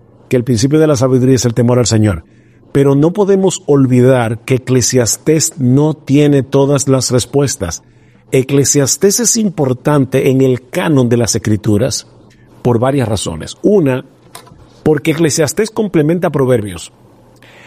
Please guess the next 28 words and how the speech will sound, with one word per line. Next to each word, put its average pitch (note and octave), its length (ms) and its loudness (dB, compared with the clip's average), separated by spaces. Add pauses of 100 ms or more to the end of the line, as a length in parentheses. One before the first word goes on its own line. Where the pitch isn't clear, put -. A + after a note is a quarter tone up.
(160)
P-, - 120 -2
Proverbios, E3 680 0
que D#3 100 -2
es D3 100 -2
otro E3 200 0
libro D#3+ 240 2
sapiencial C3+ 720 0
escrito E3 440 -2
por C#3+ 120 -2
Salomón, B2+ 500 0
te C3+ 120 0
dice, C#3+ 240 2
"Mira, C#3+ 380 0 (360)
hay A3 200 -4
reglas C#3+ 540 0
generales B2 760 0 (360)
que D#3 140 2
usualmente D#3+ 840 2
funcionan B2+ 460 0
así. A#2+ 460 0 (680)
Al C#3+ 240 -2
perezoso D3 680 0
usualmente C#3+ 640 0
le B2 100 2
va A#2 140 -2
mal, A2 340 -6
al C3 180 0
diligente C#3+ 800 0